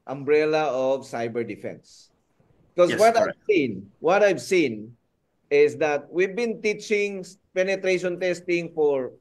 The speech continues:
Speaker 1: uh, training here, training there. But, you know, the truth is, we are not able to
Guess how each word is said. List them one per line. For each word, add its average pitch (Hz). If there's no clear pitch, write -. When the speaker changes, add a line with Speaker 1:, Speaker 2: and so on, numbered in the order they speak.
Speaker 1:
uh, 120
training 180
here, 170
training 170
there. 160
But, 160
you 190
know, 208
the 190
truth 233
is, 180
we 226
are 226
not 220
able 180
to 156